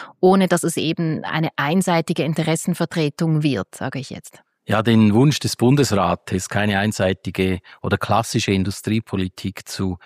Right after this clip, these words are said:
Speaker 2: betreiben, kann ich nachvollziehen. Aber der Bundesrat muss auch anerkennen, dass die Life-Science-Branche für unsere Gesundheitsversorgung, für die Forschung und auch unsere Volkswirtschaft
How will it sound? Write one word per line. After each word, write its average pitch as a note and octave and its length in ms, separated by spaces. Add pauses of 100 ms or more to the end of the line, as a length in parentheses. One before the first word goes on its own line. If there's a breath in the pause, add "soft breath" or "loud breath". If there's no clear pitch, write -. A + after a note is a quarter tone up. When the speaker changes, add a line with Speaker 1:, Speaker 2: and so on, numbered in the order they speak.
(120)
Speaker 2:
betreiben, G2 500
kann F#2 240
ich - 180
nachvollziehen. - 760 (420 loud breath)
Aber A#2+ 220
der A#2 140
Bundesrat A#2+ 580
muss A2 320
auch A2+ 380
anerkennen, G#2 760
dass G#2 240
die F#2+ 140
Life-Science-Branche G2+ 1120 (380 loud breath)
für G2+ 200
unsere G2 280
Gesundheitsversorgung, G2+ 1200
für - 160
die - 80
Forschung A#2 800 (260 loud breath)
und F#2+ 140
auch G2 160
unsere G2+ 280
Volkswirtschaft - 1000